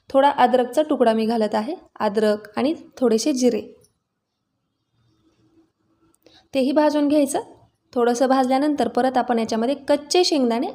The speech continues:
घालत आहोत. थोडेसे कच्चे शेंगदाणे घातले आणि परत एकदा भाजून घेतलं.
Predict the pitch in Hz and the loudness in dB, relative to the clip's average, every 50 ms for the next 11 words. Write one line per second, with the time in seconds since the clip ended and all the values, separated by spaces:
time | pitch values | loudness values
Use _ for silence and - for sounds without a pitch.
0 | - - - _ _ _ - 233 240 220 202 196 202 196 208 - - - _ _ | -12 -20 -20 _ _ _ -8 -4 -2 -2 -2 -2 -4 -4 -6 -8 -14 -20 _ _
1 | _ _ _ _ _ _ _ _ _ _ _ _ _ _ _ _ _ _ _ _ | _ _ _ _ _ _ _ _ _ _ _ _ _ _ _ _ _ _ _ _
2 | _ _ _ _ _ - 254 262 262 262 285 269 - 277 277 - 311 285 311 302 | _ _ _ _ _ -4 -2 -2 0 -2 -2 -2 -2 -2 0 0 -2 -2 0 0
3 | 285 285 269 269 269 277 285 277 285 311 349 302 294 285 294 277 262 262 254 262 | 0 0 0 0 0 0 0 0 0 0 0 0 -2 0 2 2 2 2 2 0
4 | 233 233 269 311 339 294 233 220 208 208 202 202 196 - 226 | 0 0 -2 0 0 0 0 -2 -4 -4 -4 -6 -8 -10 -14